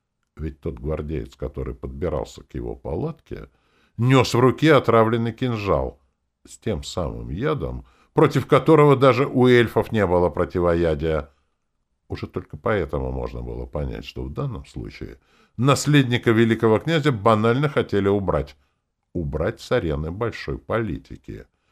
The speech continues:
куда он вообще не собирался совать свой нос. Он хотел помочь отцу. Вот только чем для него самого закончится такая помощь, сказать было бы сложно.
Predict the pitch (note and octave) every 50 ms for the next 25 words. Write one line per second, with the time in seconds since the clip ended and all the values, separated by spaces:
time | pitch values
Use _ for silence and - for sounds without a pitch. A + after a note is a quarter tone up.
0 | _ _ _ - E2+ - E2 D2+ D2 C#2+ F2 G2+ - - C3 G#2+ C#2 A#1 - -
1 | B1+ B1 D2 C#2 B1 G#1 - - - - - D2+ C#2 A#1 G#1 G1+ - - C2+ D2
2 | D2 C#2 - - - - _ _ _ _ _ _ _ _ _ _ F3+ F#3 E3 C#3+
3 | D#3 C#3 - - B2+ G#2+ - - A#2+ A2+ B2 C3+ C#3 C#3 - C#3+ C3+ C#3 - -
4 | - F#2+ D2+ C#2+ - _ _ _ _ _ _ _ - F2 F2 - - F2 - -
5 | F2+ - - - - G#2 C#2+ C2 C2 C#2 C2+ C#2 C#2+ C2 A#1+ A#1+ - - D2 D2+
6 | D#2 E2 D2 A1+ A1+ A#1+ C2+ C2+ - - C2 A#1+ - - - _ - - - B1+
7 | - - B1 A#1+ B1+ - - D3 D3+ A2+ - - - - _ _ _ _ _ _
8 | _ _ _ _ - - - E2 D2 B1+ D#2+ G2+ G#2 - - C#2 A#1+ G1+ A#1 C2+
9 | D#2 - - - - D2+ - - G#1+ - - - - -